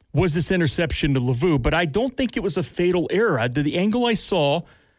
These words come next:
he's trying to sneak one in. He's gonna, you know, roll the dice at times. Lavu made a great play on it.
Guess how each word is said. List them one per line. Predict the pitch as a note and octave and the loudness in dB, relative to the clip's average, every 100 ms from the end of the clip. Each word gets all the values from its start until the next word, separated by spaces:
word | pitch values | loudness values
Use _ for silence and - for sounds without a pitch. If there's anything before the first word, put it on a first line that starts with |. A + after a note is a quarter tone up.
| _ | _
he's | E3 C#3+ | -2 0
trying | - F3 F#3+ | 0 0 2
to | F#3 | 0
sneak | - F#3+ F#3 | 0 -2 0
one | A#3 G3 | 0 2
in. | E3 F3+ | 2 4
He's | C#3 B2+ | 2 2
gonna, | - D#3+ F#3 | 0 -2 -2
you | F3+ E3+ | -2 -2
know, | E3+ F#3 | -2 -4
roll | E3 D#3+ | -2 0
the | F3+ | 0
dice | F3+ F3+ D#3 - | -2 0 -2 -4
at | B2+ | -4
times. | C#3+ C3+ C#3 | -2 0 0
Lavu | C3+ D3+ | 0 0
made | F3+ F3 | 0 0
a | |
great | D3+ E3+ - | 0 -2 0
play | D#3 F3+ | 0 0
on | |
it. | B2 | -4